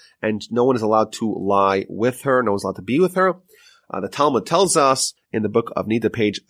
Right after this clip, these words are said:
thirty-one B, that why does the Torah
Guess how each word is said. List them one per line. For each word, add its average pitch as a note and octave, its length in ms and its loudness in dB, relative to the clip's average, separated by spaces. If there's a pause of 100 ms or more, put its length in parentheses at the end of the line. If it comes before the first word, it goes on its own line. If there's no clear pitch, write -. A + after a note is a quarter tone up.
(180)
thirty-one G#2+ 1600 -2
B, G#3 560 0 (360)
that G2 160 -6
why F3 540 2
does D3 180 0
the A#2 100 -2
Torah D#3 640 0